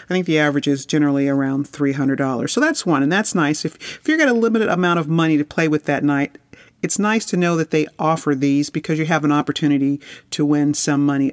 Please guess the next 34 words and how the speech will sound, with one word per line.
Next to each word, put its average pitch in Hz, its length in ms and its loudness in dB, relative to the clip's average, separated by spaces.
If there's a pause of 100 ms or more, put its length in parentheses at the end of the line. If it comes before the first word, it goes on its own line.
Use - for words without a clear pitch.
other 147 180 0
than 135 260 2
just - 440 -6 (320)
on 139 120 0
a 143 60 0
regular 139 320 0
bingo. 220 640 0 (320)
And, 156 440 0
uh, 147 400 -2
you 170 120 -2
know 175 120 2
that 156 160 0
you're 170 60 0
not 160 240 -2 (160)
taking 165 320 0
a 143 60 0
chance 156 420 0
when 151 80 2
you 143 100 2
give 139 260 0
that 135 180 -2
dollar. 131 240 -6
You 139 160 -2
actually 143 340 -2
know 139 160 0
that 131 140 -4
you're 135 60 -10
gonna 135 120 -2
have 131 220 -4
that 139 160 -4
money. 139 200 0
So 330 200 0
it's - 160 0
nice. 196 220 -2